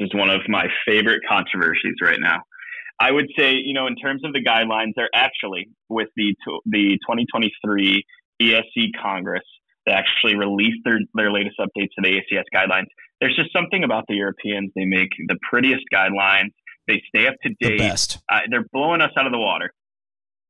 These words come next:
Speaker 1: Um, so y-, what they have commented is actually a, for, for N stemi specifically, it's now a class three recommendation, should absolutely avoid pre-treatment with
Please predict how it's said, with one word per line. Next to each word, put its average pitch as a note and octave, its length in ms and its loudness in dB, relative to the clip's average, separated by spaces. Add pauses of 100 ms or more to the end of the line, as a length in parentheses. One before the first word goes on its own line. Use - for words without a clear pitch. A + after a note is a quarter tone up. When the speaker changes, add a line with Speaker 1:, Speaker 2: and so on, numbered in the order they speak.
(160)
Speaker 1:
Um, A#2 400 -2 (200)
so C#3+ 320 2
y-, C3+ 200 -4
what B2 280 -4
they F3+ 160 2
have C3 280 0 (120)
commented G2+ 440 -4
is G2 120 -6
actually G2+ 600 0 (480)
a, A2 400 4
for, G#2+ 320 0
for A2+ 200 0
N C3 200 2 (100)
stemi B2+ 300 -2
specifically, F#2 640 -8
it's F#2+ 220 -2
now G2 160 2
a - 120 0
class A2+ 280 0 (100)
three A2+ 120 2
recommendation, F#2+ 720 0
should F2 140 0
absolutely F#2+ 480 0
avoid A2+ 440 -2 (120)
pre-treatment A2+ 640 -2 (400)
with A2+ 220 0